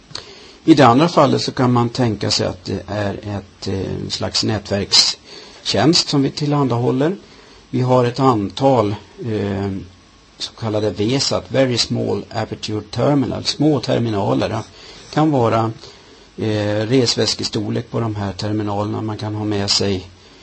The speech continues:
eh, ute på resande fot journalister kanske et cetera som behöver sända, eh, bild och ljud ifrån otillgängliga platser.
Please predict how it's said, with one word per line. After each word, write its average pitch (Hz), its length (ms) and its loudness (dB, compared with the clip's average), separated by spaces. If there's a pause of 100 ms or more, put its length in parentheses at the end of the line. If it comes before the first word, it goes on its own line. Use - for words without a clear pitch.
(160)
eh, 104 460 -2 (340)
ute 110 240 -4
på 107 280 0 (100)
resande 110 520 2
fot 110 240 -6
journalister 107 840 -2
kanske 107 380 -2
et 110 100 -4
cetera 104 400 -4
som 104 260 -2 (360)
behöver 104 540 0
sända, 101 600 0 (540)
eh, 98 380 -2
bild 107 500 0
och 113 60 2
ljud 101 340 -2
ifrån 101 580 -4
otillgängliga 101 680 -2
platser. 104 560 -2